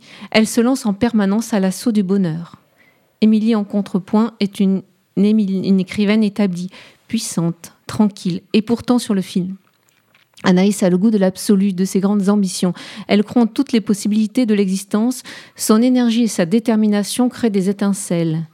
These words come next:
éveillent l'attention auprès d'Émilie. Oui, elle force tout obstacle. Qui pourrait lui résister ? La réalisatrice a construit un film subtil, drôle, léger, profond, écrit avec soin. Elle détaille. « J'ai travaillé dans l'édition chez Grasset,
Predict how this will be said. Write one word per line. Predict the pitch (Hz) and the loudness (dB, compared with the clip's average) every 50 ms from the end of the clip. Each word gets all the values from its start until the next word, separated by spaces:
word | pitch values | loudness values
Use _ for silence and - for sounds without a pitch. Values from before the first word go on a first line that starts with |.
| - - - - - | -18 -20 -20 -4 0
éveillent | - 226 208 240 247 233 | 2 4 4 4 2 2
l'attention | 220 214 214 - 220 214 196 - - 233 233 214 | 2 0 0 0 0 -2 -2 0 0 0 0 0
auprès | - - 202 | 0 0 0
d'Émilie. | 185 190 190 196 190 180 180 190 214 240 - - _ - | 0 2 2 2 2 2 0 0 -2 -2 -4 -8 _ -2
Oui, | 185 170 180 185 185 185 _ _ _ _ _ _ _ _ _ _ | 0 2 2 2 0 -2 _ _ _ _ _ _ _ _ _ _
elle | - 175 170 | -2 -2 -2
force | 156 - 208 208 - - | -2 -2 -2 -4 -2 -4
tout | - 190 - | -6 -2 0
obstacle. | 180 165 - - - - 170 185 202 - - - _ _ _ _ _ _ _ _ | 0 0 -2 -4 -2 -2 -2 -2 -2 -8 -16 -20 _ _ _ _ _ _ _ _
Qui | - - - | -20 -20 -6
pourrait | - - 214 185 190 196 | -2 0 0 2 2 2
lui | 185 185 185 | 2 2 2
résister ? | 175 175 170 165 180 175 - - - 160 151 - - - _ _ _ _ _ _ - - - - - - - - | 2 0 0 -2 -2 -4 -4 -6 -6 -6 -6 -6 -8 -20 _ _ _ _ _ _ -20 -20 -20 -20 -20 -18 -8 -2
La | - 202 202 | 0 0 2
réalisatrice | 196 220 220 220 233 233 226 214 202 - - 277 - 240 | 2 2 0 0 2 2 2 0 0 0 -2 -4 -2 -2
a | - | 0
construit | - 214 196 - - 262 226 | 0 0 0 0 0 0 0
un | 202 | 0
film | - - 240 220 196 | 0 0 0 0 0
subtil, | 185 - - 254 233 - - - 214 185 180 | 0 -2 -2 -2 -2 -2 -2 -2 0 0 0
drôle, | 160 196 190 214 233 220 | 0 0 0 2 2 2
léger, | 202 208 220 226 214 185 196 190 | 2 2 2 0 0 0 -2 -2
profond, | 202 - - 220 - 220 202 - - | -2 -2 -4 -2 0 -2 -4 -2 -2
écrit | 214 196 - - - 220 | -4 -4 -4 -2 -2 0
avec | 196 180 - - | 0 0 -2 -4
soin. | - - - 220 240 269 269 - - - - - - - - | -4 -2 0 0 0 0 -2 -8 -14 -20 -20 -20 -8 -4 -2
Elle | 214 214 | 0 2
détaille. « | 214 220 220 220 208 180 165 165 160 151 156 170 160 - _ _ _ _ _ _ _ _ _ _ _ _ _ _ _ - - - | 0 0 0 -2 -2 -2 -2 -2 -2 -4 -4 -6 -10 -14 _ _ _ _ _ _ _ _ _ _ _ _ _ _ _ -14 -6 -2
J'ai | 196 175 | -2 -2
travaillé | - - - 196 196 220 233 269 | -2 -2 -2 0 0 0 0 0
dans | 254 233 226 | 0 0 0
l'édition | 233 214 202 202 196 196 - - 185 226 | 0 -2 -2 -4 -6 -4 -4 -4 -4 -4
chez | 233 - 220 | -4 -4 -6
Grasset, | 170 175 170 185 185 - - 247 240 | -4 -4 -4 -4 -4 -2 -2 -4 -4